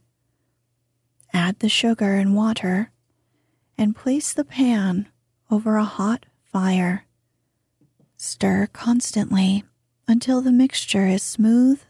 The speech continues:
and glossy. Add this to the hot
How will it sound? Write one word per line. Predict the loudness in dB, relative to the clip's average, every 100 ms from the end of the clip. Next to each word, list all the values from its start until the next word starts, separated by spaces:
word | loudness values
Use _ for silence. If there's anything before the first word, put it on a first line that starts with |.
| _ _ _ -2
and | -2 0
glossy. | 0 0 0 -2 -2 -4 _ _ _ _ _ _ _ _ _ _ _ _ _ 0
Add | 0 0 0
this | 2 2 -2 -8
to | -4 -2
the | -2
hot | -2 -4 -4